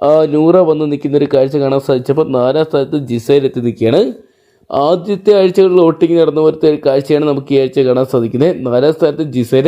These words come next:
എണ്ണായിരത്തി അറുന്നൂറ്റി ഇരുപത്തൊമ്പത് വോട്ടുകളുമായിട്ട് മികച്ചൊരു മിൻ-, മുന്നേറ്റം ആദ്യ മണിക്കൂറുകളിൽ നടത്തുന്ന ഒരു കാഴ്ച കാണാൻ സാധിച്ചിട്ടുണ്ട്. നിലവിൽ അഞ്ചാം സ്ഥാനത്ത് തിങ്കളാഴ്ച ദിവസത്തെ വോട്ടിംഗ് അവസാനിക്കുമ്പോൾ ഒൻപതാം ആഴ്ച കാണാൻ സാധിക്കുക ലക്ഷ്മിയാണ്.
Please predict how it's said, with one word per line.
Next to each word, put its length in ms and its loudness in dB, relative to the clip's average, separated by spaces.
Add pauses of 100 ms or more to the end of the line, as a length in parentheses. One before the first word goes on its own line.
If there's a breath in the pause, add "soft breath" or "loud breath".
(160)
എണ്ണായിരത്തി 540 0
അറുന്നൂറ്റി 420 -2
ഇരുപത്തൊമ്പത് 500 0
വോട്ടുകളുമായിട്ട് 520 2 (640 loud breath)
മികച്ചൊരു 600 2
മിൻ-, 300 -2
മുന്നേറ്റം 400 2
ആദ്യ 240 0
മണിക്കൂറുകളിൽ 500 0 (480)
നടത്തുന്ന 360 -2
ഒരു 160 -2
കാഴ്ച 240 0
കാണാൻ 240 -2
സാധിച്ചിട്ടുണ്ട്. 460 -2 (680 soft breath)
നിലവിൽ 300 2
അഞ്ചാം 400 2
സ്ഥാനത്ത് 440 0
തിങ്കളാഴ്ച 360 0
ദിവസത്തെ 300 0
വോട്ടിംഗ് 320 0
അവസാനിക്കുമ്പോൾ 600 0
ഒൻപതാം 320 2
ആഴ്ച 240 -2
കാണാൻ 280 -2
സാധിക്കുക 360 -4
ലക്ഷ്മിയാണ്. 600 -2